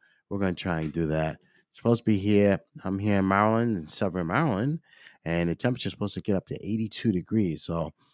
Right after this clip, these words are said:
I'm looking forward. I gotta cut the grass, so that's my job for today. So I have to do that. But, uh,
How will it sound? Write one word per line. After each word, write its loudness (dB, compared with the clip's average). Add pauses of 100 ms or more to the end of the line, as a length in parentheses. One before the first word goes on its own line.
(300)
I'm 2
looking 2
forward. 2
I 0
gotta 0
cut -4
the -6
grass, -2
so -4 (500)
that's -2
my 2
job -2
for -2
today. -2 (380)
So -2
I 0
have -2
to 2
do 4
that. 2
But, -2
uh, -4